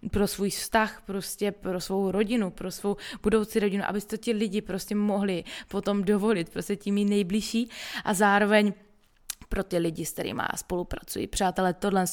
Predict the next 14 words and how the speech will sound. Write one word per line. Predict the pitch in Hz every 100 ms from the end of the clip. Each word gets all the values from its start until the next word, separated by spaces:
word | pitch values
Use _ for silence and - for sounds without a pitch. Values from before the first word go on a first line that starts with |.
| -
je | 185
pro | 185 185
mě | 180 180
nejsilnější | 175 180 - 190 175 - 180
důvod, | 190 165 139 - - - -
protože | - 202 190 196
věřte | 202 185 - 190
mi, | 165 151 - - -
není | 202 226 247
to | 220 180
o | - 190
tom, | 190 190
že | 170 190
vy | 147 143 185 208